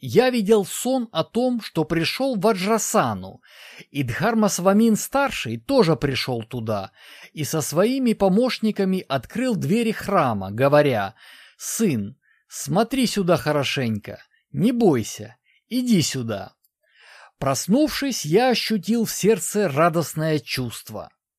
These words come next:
Тогда на закате все жители Вайшали убежали – но я не убежал. Один из спутников сказал: «Ладно, я тоже останусь», и остался.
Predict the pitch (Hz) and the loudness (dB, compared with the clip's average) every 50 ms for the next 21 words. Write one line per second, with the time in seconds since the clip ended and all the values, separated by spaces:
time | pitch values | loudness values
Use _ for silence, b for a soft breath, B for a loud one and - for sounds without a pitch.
0 | _ _ _ _ _ _ b b b b b b b b b b b b b b | _ _ _ _ _ _ b b b b b b b b b b b b b b
1 | _ - 151 143 143 139 175 262 285 277 269 240 190 240 233 233 - 285 294 277 | _ -2 -2 0 0 4 4 4 4 4 2 2 2 2 0 2 0 0 0 0
2 | - 254 240 175 - - 254 262 220 143 196 254 208 - 214 208 208 175 151 170 | -2 -4 -4 -4 -4 -2 2 2 2 2 0 -2 -2 -2 0 2 2 2 4 4
3 | 175 165 - - - 247 254 233 226 - - 220 208 185 226 208 147 135 147 127 | 2 2 2 0 0 0 0 0 -2 -4 -4 -4 0 2 2 2 4 2 2 2
4 | 110 104 95 95 92 95 98 B B B B B B B - 113 123 135 139 160 | 2 0 -4 -8 -14 -18 -20 B B B B B B B -6 -4 0 0 2 2
5 | 196 262 285 269 269 262 254 240 190 208 196 160 123 131 113 98 90 85 82 - | 4 2 2 2 2 0 0 2 4 4 4 4 4 0 0 -2 -2 -6 -10 -16
6 | _ _ _ _ _ _ B B B B B B B B B B - - 139 151 | _ _ _ _ _ _ B B B B B B B B B B -2 -2 0 2
7 | 202 285 285 277 269 - - - - - 202 196 - - 160 131 - 135 120 - | 2 2 2 2 0 0 -2 -6 -4 -2 -2 -2 0 -2 -6 -4 -2 -2 -2 -2
8 | - - - 226 226 175 180 135 110 104 98 98 - - 190 226 208 156 127 113 | -4 -2 0 0 2 2 2 2 2 0 -2 -4 -4 2 4 6 6 6 6 4
9 | 113 120 127 160 240 311 302 302 - 202 175 143 117 139 131 123 113 - - - | 0 0 0 2 4 4 4 4 4 4 4 4 4 2 2 2 0 -4 -6 -6
10 | 123 110 104 98 92 98 104 - - - - 233 262 247 220 175 - - - - | -6 -6 -4 -6 -10 -12 -14 -16 -16 -14 -8 0 2 2 2 2 0 -4 -4 -2
11 | 120 107 98 95 - - - - - | -2 -2 -2 -4 -8 -14 -16 -18 -20